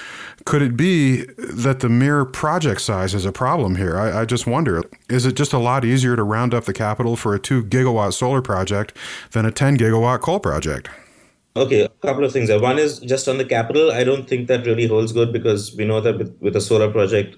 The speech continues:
Speaker 2: uh, the capital is all upfront, basically. So in effect, it's probably more difficult, I would imagine, as
Speaker 1: Okay.
Speaker 2: opposed to a larger coal project where you can stretch that out over a number of years.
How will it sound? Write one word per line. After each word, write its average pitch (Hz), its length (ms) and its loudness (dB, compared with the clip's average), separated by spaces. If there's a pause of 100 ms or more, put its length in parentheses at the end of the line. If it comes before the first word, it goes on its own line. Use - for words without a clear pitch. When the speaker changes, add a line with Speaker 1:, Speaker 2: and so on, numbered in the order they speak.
Speaker 2:
uh, 92 60 0
the 92 140 -2
capital 98 360 0
is 98 120 4
all 95 280 4
upfront, 90 480 -4
basically. 85 520 -4 (400)
So 104 300 2
in 104 160 -2
effect, 104 280 0
it's 90 140 -6
probably 107 320 0
more 101 240 0
difficult, 90 360 -2
I 87 40 2
would 87 140 2
imagine, 85 520 -4 (140)
as 95 180 -2
Speaker 1:
Okay. 95 100 -4
Speaker 2:
opposed 92 300 0
to 87 400 0
a 92 100 2
larger 87 280 2
coal 87 240 0
project 85 340 0
where 87 140 2
you 85 140 -2
can 80 260 -4 (460)
stretch - 360 -2
that 101 120 2
out 92 160 2
over 90 120 2
a 90 40 0
number 82 240 -2
of - 100 -4
years. 71 340 -4